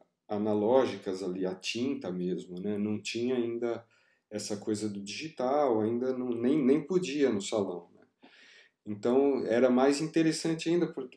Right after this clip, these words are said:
pra gente tentar desvendar que técnica que o cara fazia ali. É, é, pra mim, isso foi um foco muito grande, né,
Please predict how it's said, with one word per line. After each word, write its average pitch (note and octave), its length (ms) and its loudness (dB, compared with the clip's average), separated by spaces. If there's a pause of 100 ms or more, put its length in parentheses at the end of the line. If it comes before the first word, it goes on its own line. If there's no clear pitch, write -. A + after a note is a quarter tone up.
pra A#2 120 -4
gente B2 260 -8
tentar C3+ 360 -2
desvendar B2 680 0
que B2 160 -10
técnica C#3 680 -4
que C3 120 -8
o B2 80 -8
cara B2+ 240 -6
fazia A2 720 -4
ali. G#2 360 -2
É, G#2 80 2
é, F#2 340 -6 (100)
pra A#2+ 160 2
mim, C#3 300 -2
isso C#3+ 180 -8 (120)
foi C#3+ 140 -2
um C#3 40 -4
foco C#3+ 460 -4 (960)
muito C3 280 0
grande, D3 560 6
né, G#2+ 380 2